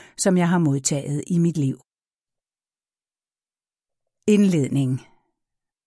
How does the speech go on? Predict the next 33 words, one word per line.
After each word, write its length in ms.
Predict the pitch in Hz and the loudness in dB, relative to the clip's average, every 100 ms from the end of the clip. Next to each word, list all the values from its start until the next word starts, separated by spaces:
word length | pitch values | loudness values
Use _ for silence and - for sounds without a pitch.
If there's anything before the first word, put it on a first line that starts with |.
| _ _ _ _ _ _ _ _ _ _ | _ _ _ _ _ _ _ _ _ _
For 120 | - 190 | 0 2
seks 320 | - 202 - | 4 2 2
år 140 | 208 | 0
siden 360 | 185 202 190 202 | 0 2 2 2
besluttede 500 | 202 - 156 151 170 | 0 0 0 2 2
jeg 120 | 160 | 2
mig 120 | 160 | 0
for 180 | - 156 | 0 -2
at 60 | 156 | 0
ændre 340 | 160 156 165 | 0 0 2
mit 160 | 175 175 | 0 2
liv 160 | 143 | -2
radikalt. 800 | - - 165 160 - 131 - - - - - - | -2 -2 -2 -2 -4 -6 -8 -18 -20 -20 -20 -2
Jeg 120 | 208 | 2
opgav 400 | 202 240 - 175 | 2 2 0 -2
en 120 | - 139 | 0 -2
spændende 420 | - 170 185 190 | 0 2 2 2
karriere 560 | - 135 131 139 160 | -2 -2 -2 0 0
for 140 | 170 147 | -2 -2
at 120 | 131 | -4
blive 200 | 143 135 | -2 0
min 140 | 135 | 0
egen 260 | 139 151 196 | 2 2 2
chef 440 | - 202 202 - - - - - | 2 2 0 -4 -12 -18 -16 -2
og 140 | 214 | 0
begyndte 400 | 220 247 254 269 | 2 2 2 2
en 120 | 233 | 2
udfordrende 720 | - 240 247 165 - 175 165 | 4 2 0 -4 -2 0 0
personlig 600 | 147 156 - - 190 160 | 0 0 0 0 0 0
rejse, 460 | 139 143 156 - 170 _ | 0 0 0 0 -4 _
der 80 | 185 | -2
gik 220 | 185 208 | 0 2
ud 120 | 240 | 0